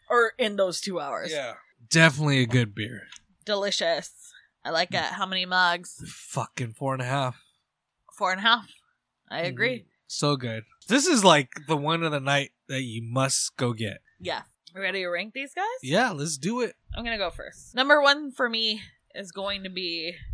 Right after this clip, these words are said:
Speaker 1: L C B Fade to Juice.
Speaker 2: Mm.
Speaker 1: <laughs> My number two is gonna be from Tripping Animals in collab with K C B C, Frog Eat Frog World. And number three is from K C B C, The Finstones.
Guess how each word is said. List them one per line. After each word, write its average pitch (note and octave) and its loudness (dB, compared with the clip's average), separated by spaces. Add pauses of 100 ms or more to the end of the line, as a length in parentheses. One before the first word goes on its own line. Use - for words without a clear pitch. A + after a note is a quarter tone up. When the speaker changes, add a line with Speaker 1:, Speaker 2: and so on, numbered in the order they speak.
(120)
Speaker 1:
L A3 6
C A3 -6
B F3 -6
Fade D#3+ -8
to D#3 -14
Juice. C#3+ -14 (260)
Speaker 2:
Mm. D4+ 0 (120)
Speaker 1:
<laughs> - -
My E4+ 4
number C#4 2 (120)
two D4 6 (320)
is B3+ 0
gonna B3 2
be B3 -4
from A#3 -4
Tripping A3+ -2
Animals G3+ 2
in G3+ -10
collab F3+ 0
with E3+ -8
K F3 -6
C F3 -14
B D#3 -12
C, E3+ -8 (280)
Frog F3+ 4
Eat - -10
Frog D#3+ -2 (120)
World. D#3+ 0 (480)
And A3+ 4
number A3 0
three A#3 -6
is A#3 -8
from G3+ -4
K F3 -8
C F3+ -12
B D#3+ -10
C, F3 -6
The F3 -2 (160)
Finstones. F#3 0